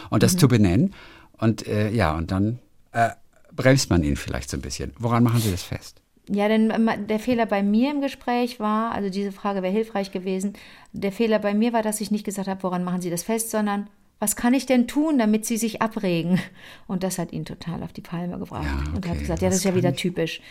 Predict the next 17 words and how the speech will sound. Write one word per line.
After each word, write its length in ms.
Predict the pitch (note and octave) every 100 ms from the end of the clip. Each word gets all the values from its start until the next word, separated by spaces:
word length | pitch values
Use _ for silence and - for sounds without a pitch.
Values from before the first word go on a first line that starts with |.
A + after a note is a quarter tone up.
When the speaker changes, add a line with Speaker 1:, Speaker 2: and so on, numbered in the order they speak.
| - - -
Speaker 2:
Jetzt 180 | G3 A3+
wird 180 | A3+
wieder 180 | A3+ G#3+
so 100 | G#3
getan, 420 | G3+ G3 G3+ G#3+ -
als 200 | F#3+ G3+
wenn, 160 | F#3 -
als, 220 | F#3 F3
als, 260 | F#3+ F#3
als 180 | - F3+
wäre 120 | F#3+
ich 100 | F#3+
ein 60 | F#3+
Idiot.“ 500 | F3+ F3+ E3 D#3+ - - - _
Und 80 | G3
ich 100 | G3
so, 120 | G#3